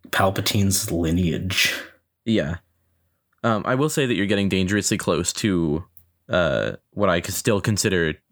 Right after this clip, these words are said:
Speaker 2: spoiler territory.
Speaker 1: Yes.
Speaker 2: Um, so we won't go too much further into
Speaker 1: Yeah.
Speaker 2: that concept.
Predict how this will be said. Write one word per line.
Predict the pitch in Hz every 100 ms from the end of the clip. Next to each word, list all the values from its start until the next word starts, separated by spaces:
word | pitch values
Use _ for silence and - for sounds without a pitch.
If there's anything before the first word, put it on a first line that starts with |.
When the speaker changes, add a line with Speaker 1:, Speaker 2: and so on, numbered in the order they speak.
| _ _ _
Speaker 2:
spoiler | - - 98 92
territory. | 95 110 110 123 135 _ _ _ _ _ _ _ _ _ _
Speaker 1:
Yes. | 101 92 90 - - -
Speaker 2:
Um, | 92 92 82 69 85 - _ _ _ _ _ _ _
so | - 104
we | 101
won't | 104
go | 95
too | 87 107
much | 92 -
further | 90 80 69 85 - _ _ _ _ _ _ -
into | 92 80 82 73 82
Speaker 1:
Yeah. | 69 - -
Speaker 2:
that | 78 -
concept. | - - 69 -